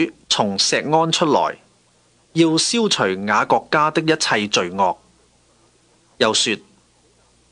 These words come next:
我除去他們罪的時候，這就是我與他們所立的約。就着福音說，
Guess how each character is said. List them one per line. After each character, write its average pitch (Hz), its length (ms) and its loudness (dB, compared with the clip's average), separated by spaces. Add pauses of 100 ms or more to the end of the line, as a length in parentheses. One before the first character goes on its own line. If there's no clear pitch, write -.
(120)
我 170 180 2
除 135 160 0
去 160 280 2
他 214 280 0
們 107 320 0
罪 117 280 2
的 120 120 0
時 - 200 -4
候， 87 280 -2 (680)
這 170 160 2
就 139 200 0
是 110 400 0
我 113 240 2
與 135 160 2
他 180 240 -2
們 104 280 -2
所 - 280 2
立 156 280 0
的 151 80 -8
約。 107 240 2 (1160)
就 160 180 2
着 156 140 2
福 233 280 -2
音 196 200 2
說， 139 220 -2